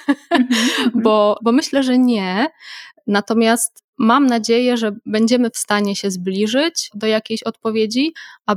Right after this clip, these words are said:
Speaker 2: być może, jeśli, nie wiem, jeśli po kilku sesjach ja wciąż jestem w tym wielkim nie wiem, to może to znaczy, że to jeszcze nie jest ten moment, tak? Że ja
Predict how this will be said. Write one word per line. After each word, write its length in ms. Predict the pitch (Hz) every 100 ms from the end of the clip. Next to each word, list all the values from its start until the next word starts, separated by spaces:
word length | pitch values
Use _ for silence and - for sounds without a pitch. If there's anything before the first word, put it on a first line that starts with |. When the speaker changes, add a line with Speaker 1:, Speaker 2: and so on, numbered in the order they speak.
| 202
Speaker 2:
być 440 | 208 208 214 - 202
może, 760 | 190 190 202 202 269 294 311 294
jeśli, 680 | 226 220 - - 208 208 202
nie 220 | 202 185
wiem, 140 | 185 185
jeśli 240 | - 208
po 160 | - 202
kilku 500 | - 254 262 - 202
sesjach 560 | - 196 - 180 185 -
ja 80 | 190
wciąż 380 | - 220 214
jestem 360 | 202 190 196 190
w 60 | -
tym 200 | 190 190
wielkim 440 | 185 185 - 185
nie 180 | 180 175
wiem, 300 | 196 247 277 _ - _ -
to 100 | 247
może 380 | 269 302 285 269
to 140 | 240
znaczy, 540 | - 202 196 - 277
że 160 | 269 277 277
to 80 | 302
jeszcze 520 | 294 294 294 - 269
nie 180 | 254 240
jest 260 | 233 - -
ten 180 | 196
moment, 400 | 180 165 165 170
tak? 280 | - 277 294
Że 180 | - 233
ja 340 | 233 233 233